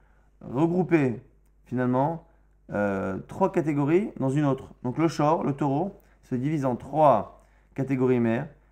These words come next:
Keren, la corne, le dommage causé par la corne. Shen, le dommage créé par, euh, la dent, lorsque le, l'animal mange ou broute. Regel, et c'est le pied de l'animal,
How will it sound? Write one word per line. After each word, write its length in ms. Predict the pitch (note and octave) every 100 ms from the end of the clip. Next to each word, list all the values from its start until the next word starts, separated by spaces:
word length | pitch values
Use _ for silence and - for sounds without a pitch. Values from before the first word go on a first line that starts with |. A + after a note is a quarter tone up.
| _ -
Keren, 440 | F#3+ E3+ C#3+ A2
la 120 | - A2+
corne, 420 | C3 B2+ C#3 F#2+ - _ _ _ -
le 60 | A2
dommage 280 | B2 A#2+
causé 180 | - A2+
par 160 | G#2 -
la 60 |
corne. 300 | F#2 G#2 G#2+ A#2 _ _
Shen, 460 | - - E3+ A#2+ F#2 - _ _ _ _ -
le 220 | A#2 B2+
dommage 400 | B2+ C3 A#2 -
créé 320 | - C3 A#2+
par, 460 | A#2 A2 G2 F2+ - _ _ _ - G2
euh, 340 | G2 F#2+ F#2
la 140 | G#2
dent, 360 | A#2 A#2+ D3+ F#3 _ _ _ _ -
lorsque 300 | G#2 A2 -
le, 280 | A#2 G#2+ G#2
l'animal 600 | G#2+ A2 A2+ G#2+ G2 F2 -
mange 400 | A2 G#2 A#2 B2
ou 40 | G#2+
broute. 400 | G2+ C3 - - _ _ _ -
Regel, 500 | A2 D#3+ C3 B2 C#3 - _ _ _ _ A2+
et 280 | A#2+ B2+
c'est 240 | - - A#2
le 200 | A2 G#2+
pied 420 | - B2+ C#3+ F#3 _ _ _ -
de 100 | G#2+
l'animal, 500 | G#2+ G2+ G2+ G#2 C#3+